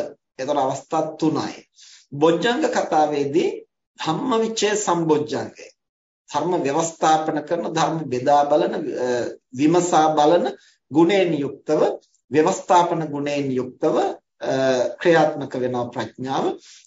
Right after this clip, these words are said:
එතකොට ධම්මවිචය සම්බොජ්ජංගය. එතකොට හතරයි. ඊළඟට මාර්ගාංග ධර්මයක් හැටියට සම්මා දිට්ඨි.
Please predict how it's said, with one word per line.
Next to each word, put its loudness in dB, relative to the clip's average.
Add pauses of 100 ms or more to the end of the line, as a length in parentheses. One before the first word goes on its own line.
එතකොට -2 (140)
ධම්මවිචය -2 (260)
සම්බොජ්ජංගය. -2 (760)
එතකොට -4 (220)
හතරයි. -2 (360)
ඊළඟට 0
මාර්ගාංග -2
ධර්මයක් -4
හැටියට -8
සම්මා -4 (140)
දිට්ඨි. 2